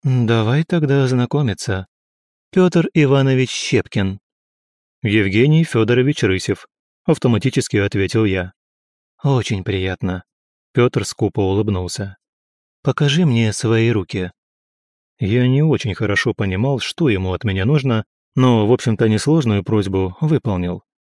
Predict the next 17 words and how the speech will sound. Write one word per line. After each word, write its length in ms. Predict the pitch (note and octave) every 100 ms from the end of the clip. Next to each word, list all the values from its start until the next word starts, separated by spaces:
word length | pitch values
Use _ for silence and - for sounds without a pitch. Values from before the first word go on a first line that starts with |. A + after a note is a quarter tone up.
| _
Сильные 460 | - C#3+ C3 A#2+ A2+
пальцы 360 | - C#3+ - C#3
ощупали 540 | B2+ - C#3 - C3
мои 280 | B2 A2 A#2+
кисти. 520 | - F2 - G#2 F#2 _ _ _ _ _
Он 260 | C3 C3
несколько 440 | C3+ C3+ C#3 A#2 C#3+
раз 220 | D#3 -
останавливался, 840 | A2 - G#2 A#2+ B2 A2+ G#2+ -
натыкаясь 540 | G#2+ A2 A2 A#2 A2 A#2+
на 100 | G#2+
подушечки 540 | G#2+ A2 G#2+ G#2+ -
мозолей 440 | G#2+ G#2 A2 G#2
от 200 | G#2+ B2+
ножа 300 | A2 G2+ G2+
и 120 | G#2 G#2+
арбалета, 600 | G2 F#2+ F#2+ G2 G2+